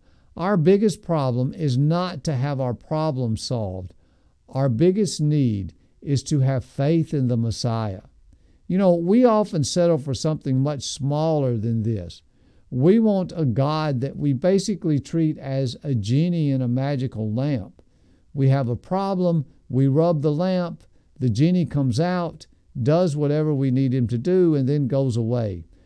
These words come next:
But God wants something much more than this. God wants us in a relationship with him. He wants us to be experiencing life in the kingdom,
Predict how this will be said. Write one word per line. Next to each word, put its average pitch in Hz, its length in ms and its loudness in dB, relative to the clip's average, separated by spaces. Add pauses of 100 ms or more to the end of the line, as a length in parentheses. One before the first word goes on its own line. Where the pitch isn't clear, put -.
(120)
But 175 220 -4
God 233 360 -2
wants 196 240 -2
something 160 440 -2
much 139 280 -2
more 127 440 2
than 104 260 -2
this. 90 460 -8 (600)
God 165 460 0
wants 160 400 -2
us 127 340 -2
in 143 200 -4
a 127 60 2
relationship 117 920 -2
with 123 140 -8
him. 131 380 -2 (480)
He 208 220 0
wants 202 420 0
us 143 260 0
to 143 140 -4
be 143 220 2
experiencing 151 840 -2
life 127 460 -4
in 139 140 -2
the 123 100 -2
kingdom, 104 500 -2